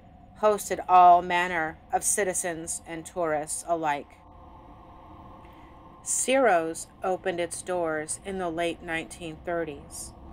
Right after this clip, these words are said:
Hollywood was a town primed for live stage shows, champagne, and murders. The mob had come west.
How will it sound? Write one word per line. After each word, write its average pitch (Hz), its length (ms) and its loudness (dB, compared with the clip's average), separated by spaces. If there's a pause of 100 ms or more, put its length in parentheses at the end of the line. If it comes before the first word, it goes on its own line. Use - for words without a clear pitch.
(400)
Hollywood 190 720 2
was 165 180 -8
a 160 60 -10
town 156 540 -8 (260)
primed 165 480 -2 (120)
for 160 120 -4
live 185 420 2
stage 175 460 -6
shows, 170 560 -4 (340)
champagne, 175 880 -4 (960)
and 196 260 0
murders. 156 720 -6 (1120)
The 175 80 -4
mob 175 420 2
had 165 260 -16
come 180 340 -8
west. 139 560 -6